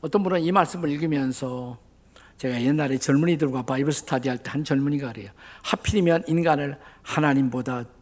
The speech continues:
조금 못하게 지을 게 뭐라는 말입니까?" 그게 불만이라는 거예요.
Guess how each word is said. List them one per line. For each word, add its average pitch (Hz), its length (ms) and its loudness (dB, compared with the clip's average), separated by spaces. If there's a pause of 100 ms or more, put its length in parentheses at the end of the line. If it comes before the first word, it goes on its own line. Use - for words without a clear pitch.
조금 170 800 8
못하게 185 800 2 (260)
지을 143 320 4
게 131 300 -2
뭐라는 127 500 2
말입니까?" 110 640 -2 (1120)
그게 131 180 2
불만이라는 117 680 2
거예요. 123 360 -12